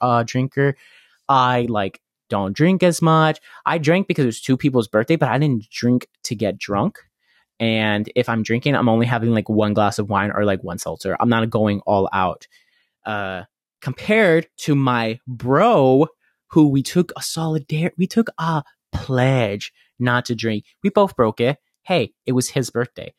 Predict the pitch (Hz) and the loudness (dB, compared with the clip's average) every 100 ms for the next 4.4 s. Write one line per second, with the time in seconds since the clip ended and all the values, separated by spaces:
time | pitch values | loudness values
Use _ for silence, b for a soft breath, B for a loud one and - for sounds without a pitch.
0 | _ - 123 143 143 131 127 123 117 123 | _ -6 -2 0 0 0 2 0 0 -2
1 | 117 110 107 90 - b b 151 143 143 | 0 0 0 -2 -12 b b -4 -4 -4
2 | 135 107 117 151 175 190 202 208 196 196 | -4 -2 0 2 2 2 2 2 2 2
3 | 208 _ _ _ - 143 - 170 170 _ | -2 _ _ _ -6 -4 -2 -2 -4 _
4 | - 269 208 | -4 0 0